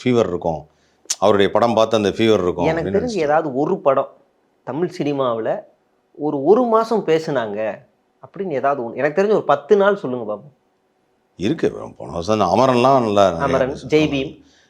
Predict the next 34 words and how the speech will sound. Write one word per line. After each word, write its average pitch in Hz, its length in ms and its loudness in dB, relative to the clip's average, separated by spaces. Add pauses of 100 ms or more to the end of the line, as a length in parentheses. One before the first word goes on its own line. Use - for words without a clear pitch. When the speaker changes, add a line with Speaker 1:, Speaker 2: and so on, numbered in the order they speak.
(320)
Speaker 1:
அ, 92 80 -2
வருத்தப்படாத 104 540 4
வாலிபர் 98 300 2
சங்கம், 95 380 0
அமரன், 101 320 2
இதெல்லாம் 107 300 2
நூறு 123 240 2
நாட்கள் 123 360 2
ஓடிய 98 300 2
படம். 90 300 -4 (120)
குடும்பஸ்தன், 87 680 -4
Speaker 2:
ஆ, 110 260 -8 (200)
அது 165 180 2
பேசும் 233 320 4
Speaker 1:
காந்தாரா. 196 100 4
Speaker 2:
பொருளாவே 202 500 6
பெரிய 180 280 2
தாக்கத்தை 165 440 2
ஏற்பட்டுச்சா 107 480 -4 (100)
சமூகத்துல? 101 460 -12 (640)
அரசியல் 127 400 -4
படங்கள்? 104 440 -6 (300)
Speaker 1:
அரசியல் - 480 2
படங்கள் 202 300 4
இல்ல. 135 180 -2 (1200)
Speaker 2:
எனக்கு 156 260 -4
தெரிஞ்சு - 20 0
விஜயகாந்தோட 190 640 4
கடைசி 196 440 0
படம் 170 220 4
ஏதாவது 143 240 4
பெரிய 156 360 -4
தாக்கத்தை 127 360 -2
ஏற்பட்டுச்சா? 104 520 -12